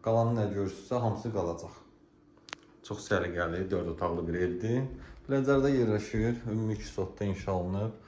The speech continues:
dörd otaqdan ibarətdir. Çox səliqəli bir evdir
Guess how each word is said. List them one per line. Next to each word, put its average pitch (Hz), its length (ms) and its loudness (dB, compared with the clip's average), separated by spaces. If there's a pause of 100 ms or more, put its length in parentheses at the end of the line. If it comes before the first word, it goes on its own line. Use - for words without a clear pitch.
(300)
dörd 98 240 4
otaqdan 92 420 0
ibarətdir. 85 640 -2 (920)
Çox - 220 -4
səliqəli 90 500 4
bir 87 180 2
evdir 87 340 2